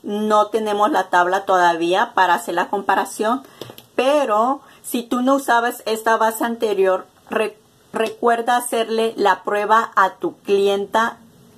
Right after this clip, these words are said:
en las tres líneas, asimilando el tono más parecido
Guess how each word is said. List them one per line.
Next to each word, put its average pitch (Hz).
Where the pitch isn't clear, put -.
en 202
las 185
tres 202
líneas, 226
asimilando 208
el 226
tono 214
más 196
parecido 208